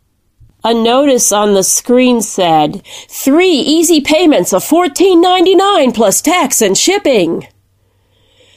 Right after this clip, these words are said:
The scene changed, and the muscle man helped a gray-haired lady in pink sweatpants work the device while she smiled gratefully. "If they ship him along with it, I'm buying," Violet said,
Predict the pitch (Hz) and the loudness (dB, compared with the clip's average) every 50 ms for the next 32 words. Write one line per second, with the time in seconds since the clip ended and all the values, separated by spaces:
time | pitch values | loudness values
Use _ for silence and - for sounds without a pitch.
0 | _ _ - 156 185 190 190 - - - 240 214 220 220 220 214 208 - - - | _ _ -10 -4 -4 -2 -2 -4 -2 0 0 2 2 2 2 0 -2 -4 -2 -2
1 | 233 214 208 185 165 160 - - 175 - - - - _ _ - - - - - | 0 0 0 0 0 -2 -2 -4 -6 -6 -8 -8 -10 _ _ -20 -20 -18 -6 -2
2 | 226 254 262 269 262 277 294 294 - - 277 254 226 202 202 190 190 202 202 202 | 0 2 2 4 2 2 2 0 0 0 0 0 2 0 0 0 -2 -4 -4 -2
3 | 214 208 202 196 - - - 180 143 160 175 185 202 220 240 247 247 254 247 240 | -2 -2 -2 -2 -4 -6 -8 -8 -6 -6 -4 -2 0 0 0 0 2 2 2 2
4 | 233 226 208 196 196 196 185 175 175 175 - 185 180 185 - - - 254 254 240 | 2 2 2 2 2 2 2 0 0 0 0 -2 -4 -4 -10 -4 -2 0 0 0
5 | 240 - - - 214 233 226 202 - - - 208 175 165 156 139 - - - - | 0 -2 -4 -2 -2 -2 -2 -2 -4 -8 -4 -2 -2 0 -2 -2 -4 -4 -6 -6
6 | _ - - - - - - - - 202 240 262 285 302 294 - - 233 240 190 | _ -12 -20 -20 -20 -20 -16 -8 -2 0 2 2 2 0 -2 -6 -4 -4 -2 0
7 | 226 208 180 214 202 196 175 160 135 - - - - - - 170 170 175 170 - | -2 -2 0 0 -2 0 0 -2 -2 -2 -4 -4 -6 -6 -2 -2 0 0 0 -2
8 | - 165 160 - - - 190 175 185 185 185 185 170 151 151 151 143 - 165 175 | -4 -4 -4 -4 -4 -4 -2 -2 0 0 0 -2 -2 -2 -4 -4 -6 -4 -2 0
9 | 185 175 - - - 170 151 151 131 - - - 147 _ _ _ _ _ _ _ | 0 0 -2 -4 -6 -4 -4 -4 -4 -6 -8 -12 -14 _ _ _ _ _ _ _
10 | _ _ _ _ _ _ _ _ _ _ _ _ _ _ _ _ _ - 170 - | _ _ _ _ _ _ _ _ _ _ _ _ _ _ _ _ _ -10 -8 -8
11 | 156 147 220 233 269 285 277 - - - 254 233 220 226 - 202 196 220 269 330 | -4 -4 -2 0 0 0 -2 -2 0 0 0 0 0 -2 -6 -2 0 0 2 2
12 | 359 320 262 214 202 185 180 180 180 170 165 170 180 - - 170 156 170 190 233 | 2 2 2 2 2 2 2 2 2 2 2 2 0 0 -2 -2 0 0 0 0
13 | 285 277 196 185 - - 175 165 170 190 214 240 254 220 190 175 156 156 160 - | 0 -2 -2 -4 -6 -4 -2 0 0 0 0 0 0 0 0 0 0 -2 -2 -4
14 | - 160 160 156 156 160 156 160 - - - - - - 165 143 139 - - 165 | -4 -4 -2 -2 -2 -2 -2 -4 -6 -4 -4 -4 -2 -2 -2 -4 -4 -6 -8 -12
15 | 156 | -14